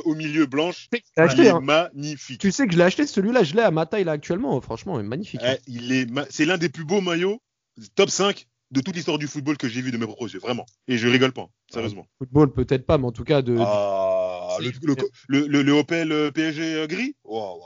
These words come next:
Speaker 1: waouh.
Speaker 2: Ah, il est beau, il est beau, il est beau, c'est sûr, c'est sûr. Mais bon, on va retenir quoi de cette saison ? Le quatre trois la Corogne, Luis, le cinq un contre Sedan. Pour moi,
Speaker 1: Moi, je,
Speaker 2: c'est les
Speaker 1: je vais
Speaker 2: trois, c'est les trois points que je retiens, euh.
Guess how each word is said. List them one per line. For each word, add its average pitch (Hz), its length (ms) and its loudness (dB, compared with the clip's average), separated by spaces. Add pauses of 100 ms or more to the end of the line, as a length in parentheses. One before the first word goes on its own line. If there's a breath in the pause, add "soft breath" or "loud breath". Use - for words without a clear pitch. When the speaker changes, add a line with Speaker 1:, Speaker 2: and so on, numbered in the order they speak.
(160)
Speaker 1:
waouh. 175 120 0
Speaker 2:
Ah, 220 60 0 (140)
il 139 40 2
est 151 40 4
beau, 185 140 2
il 135 80 0
est 127 100 -18
beau, 151 100 -2
il 117 60 0
est 113 60 0
beau, 113 100 -2
c'est - 220 -12
sûr, 104 160 -10
c'est - 80 -16
sûr. 107 220 -12 (400 soft breath)
Mais 135 80 2
bon, 127 280 2
on 123 120 -4
va 135 80 4
retenir 135 400 2
quoi 143 160 4
de 131 100 -2
cette 123 200 -6
saison ? 135 460 -4
Le 123 160 -2
quatre 127 280 0
trois 135 160 0
la 123 80 -4
Corogne, 123 460 2
Luis, 117 640 -2
le 113 120 -2
cinq 113 220 -2
un 110 100 -4
contre 107 180 -4
Sedan. 98 440 -4
Pour 104 160 -4
moi, 104 160 4
Speaker 1:
Moi, 135 80 8
je, - 120 -2 (220)
Speaker 2:
c'est 98 200 -2
les 110 60 -2
Speaker 1:
je - 60 6
vais 117 60 8
Speaker 2:
trois, - 260 8 (220)
c'est - 120 -4
les 135 80 2
trois 135 220 4
points 139 140 2
que 127 60 -4
je 117 60 -10
retiens, 123 280 -12
euh. 113 200 -20